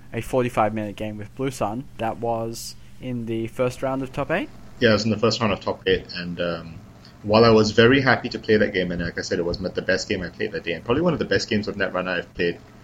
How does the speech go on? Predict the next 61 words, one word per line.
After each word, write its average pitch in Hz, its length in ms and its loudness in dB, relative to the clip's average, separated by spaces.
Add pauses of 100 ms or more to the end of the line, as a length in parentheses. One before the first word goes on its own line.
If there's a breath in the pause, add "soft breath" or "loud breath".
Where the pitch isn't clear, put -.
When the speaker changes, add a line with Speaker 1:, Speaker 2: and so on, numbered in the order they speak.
(200)
Speaker 2:
in 90 80 -4
a 90 40 -2
very 117 200 8
long 110 220 2
time. 87 220 -4
In 87 100 -4
fact, - 280 2
uh, 113 200 2
like, 104 180 2
the 107 60 2
first 165 200 6
thing 143 140 4
I - 20 6
said 113 220 6
after 107 180 4
I 101 80 4
lost 104 300 4
was, 87 180 -2
"I 107 80 2
wish 101 360 4
we 101 100 2
had 90 140 0
recorded 87 420 -2
that," 76 140 -14 (140)
because - 280 -4
I 92 40 0
really 101 300 2
wanted 98 380 -2
to 92 80 -8
keep - 300 -12
that - 180 -8
for - 80 -10
posterity. 85 760 -6
But, - 160 -6 (480 loud breath)
but 139 120 12
it 151 100 6
meant 170 200 8
that 139 120 8
I 120 80 6
was 107 180 4
down 117 320 4
in, 104 240 -2
um, 92 460 -2
down 107 260 2
one 104 180 2
in 107 160 -4
elimination. 92 640 -4 (100)
But 143 300 4 (200)
honestly, 160 300 2
the 175 160 2
only 135 180 0
thing 175 160 0
I 110 80 2
wanted 107 480 0 (140)
in, 92 340 -4
in 107 100 0
this 107 140 0
Nationals 110 500 0
was 92 320 -2
the - 80 -6
playmat. 90 360 -4